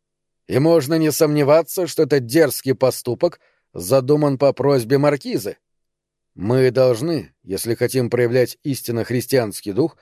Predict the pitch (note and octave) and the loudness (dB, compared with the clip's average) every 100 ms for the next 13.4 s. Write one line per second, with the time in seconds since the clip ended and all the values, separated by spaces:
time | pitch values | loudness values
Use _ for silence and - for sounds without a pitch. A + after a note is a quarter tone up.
0 | _ _ _ _ - E3+ C#3 E3 C#3+ C#3 | _ _ _ _ -2 0 0 0 0 0
1 | C3 D3+ C3+ - D3+ C#3 A2 F#2+ A#2+ C3+ | -4 -4 -2 0 0 0 -2 0 2 2
2 | C3+ B2+ A#2 C#3+ C#3+ C3 C3+ B2+ B2 G#2+ | 0 -2 -2 0 -2 -4 -6 -6 -4 -4
3 | F2 D2+ _ _ _ _ _ _ _ - | -4 -10 _ _ _ _ _ _ _ -6
4 | G2+ A#2 C3+ C#3 C#3+ C#3 D3 D3 D3 D#3 | -2 2 2 2 2 2 4 4 2 0
5 | D#3+ F3 F#3+ D#3 F#2+ - _ _ _ - | 0 0 0 0 -2 -6 _ _ _ -8
6 | G#2 A#2+ B2 C3+ C#3 E3 F#3+ A#3+ F3+ B2+ | -2 0 2 0 0 0 0 2 4 2
7 | - F#3+ E3 - D#3 C#3+ _ _ _ _ | -2 -10 -10 -12 -12 -12 _ _ _ _
8 | _ _ - A2 D#3+ D3 D#2+ - G#2 A#2+ | _ _ -12 -2 0 0 -2 -12 -4 -2
9 | B2 B2+ - C3 A#2+ - A#2 B2+ C3 B2+ | 0 -2 0 0 0 -2 -2 0 2 2
10 | C3 B2 E3+ D3+ G#2 - F3 _ _ _ | -2 -4 -4 -4 -6 -10 -14 _ _ _
11 | _ _ - - F3 D3 D#3 D3 D#3 D#3+ | _ _ -16 -6 -4 0 0 0 2 2
12 | E3 C3+ - A2+ A#2+ B2 B2+ A#2+ B2 B2+ | 2 0 -2 -2 0 0 -2 -4 -2 -4
13 | A2 A#2 G#2 D#2+ | 0 -2 -2 -12